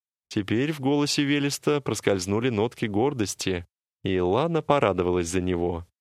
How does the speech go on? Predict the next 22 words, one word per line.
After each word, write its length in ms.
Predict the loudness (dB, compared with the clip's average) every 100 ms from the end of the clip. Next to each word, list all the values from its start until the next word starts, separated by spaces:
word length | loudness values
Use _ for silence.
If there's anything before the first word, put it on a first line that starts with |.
| _
Каким 300 | -4 -2 0
бы 80 | 0
холодным 600 | 2 4 4 2 0 2
и 40 |
отчуждённым 720 | 0 0 -2 0 0 2 2 2
он 180 | 0
ни 80 | 0
пытался 520 | 0 2 2 0 -2
казаться, 680 | -2 0 2 -2 -2 -2 0
и 280 | 0 0 0
что 260 | -2 -2 0
бы 140 | 0
ни 100 | 0
говорил 480 | 2 2 2 2 -2
вслух 400 | -2 -2 -2 0
об 120 | 0
Аркадии, 720 | 0 0 -2 0 -2 0 -2 -10 _
ему 440 | -8 -2 0 0 0
не 140 | 0
безразлична 720 | -2 0 0 0 0 -2 -2
его 220 | 0 0 0
судьба. 480 | -2 0 -2 -2